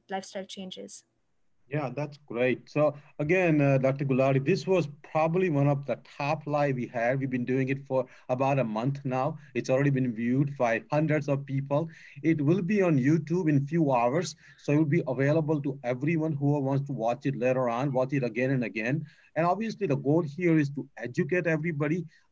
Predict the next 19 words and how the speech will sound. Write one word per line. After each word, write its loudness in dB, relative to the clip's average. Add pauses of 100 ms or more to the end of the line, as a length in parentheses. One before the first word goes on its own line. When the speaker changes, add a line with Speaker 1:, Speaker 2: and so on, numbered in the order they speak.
Speaker 2:
We 4
are 4
not 0
here 2
to -2
take 0
care 2
of 0
your -4
health 0
issue -2
as 0
your -2
doctor, -4 (300)
but 2 (140)
guide 2
you, -2 (260)
educate 0
you, -4